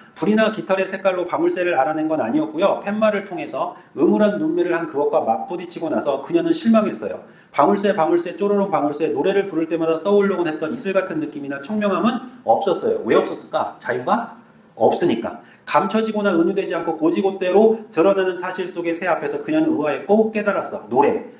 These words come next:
노래가 사라진 탓이다. 자, 이 노래에다 밑줄 쫙 쳐놓고 여러분 쌤 볼게요. 출제자는 밑줄 친 기억의 함축적 의미로 적당한 것은 이따위로 문제를 낸단 말이야. 그럼 이 노래가 뭐예요?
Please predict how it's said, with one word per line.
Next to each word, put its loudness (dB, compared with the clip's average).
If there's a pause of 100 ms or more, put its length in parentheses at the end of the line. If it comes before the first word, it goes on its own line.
(140)
노래가 -2
사라진 -4
탓이다. -10
자, -2
이 -2
노래에다 0
밑줄 -10
쫙 -4
쳐놓고 2 (180)
여러분 2
쌤 -2
볼게요. 2 (140)
출제자는 -4
밑줄 -4
친 -10
기억의 2
함축적 -2
의미로 0 (320)
적당한 0
것은 -2
이따위로 2
문제를 -2
낸단 -6
말이야. -18 (600)
그럼 0
이 2
노래가 2
뭐예요? -6